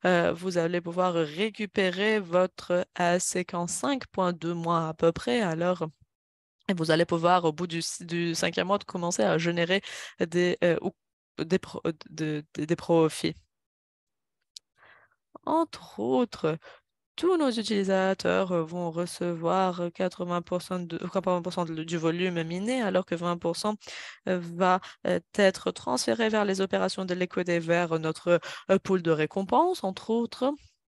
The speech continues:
la complexité, euh, peut être, euh, peut être, euh, réd-, ou les résultats, pardon, peuvent être réduits, et ceci, euh, euh, par rapport, euh, au,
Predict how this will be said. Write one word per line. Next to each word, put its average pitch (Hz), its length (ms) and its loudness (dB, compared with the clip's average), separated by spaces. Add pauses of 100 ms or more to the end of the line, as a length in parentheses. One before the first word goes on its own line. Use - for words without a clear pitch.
la 202 220 2
complexité, 196 1500 0 (1900)
euh, - 100 -12
peut 175 180 -2
être, 180 300 0
euh, 170 340 -2 (1300)
peut 180 140 -2
être, 165 520 2 (560)
euh, 151 460 -4 (160)
réd-, 165 500 0
ou 175 60 2
les 196 140 6
résultats, 196 320 0
pardon, 185 220 0
peuvent 170 160 -6
être 165 200 0
réduits, 180 380 -2
et 175 80 -2
ceci, 165 300 -4
euh, 214 260 6 (480)
euh, 175 160 -4 (420)
par 156 160 0
rapport, 180 480 0
euh, 160 140 -4 (400)
au, 196 260 0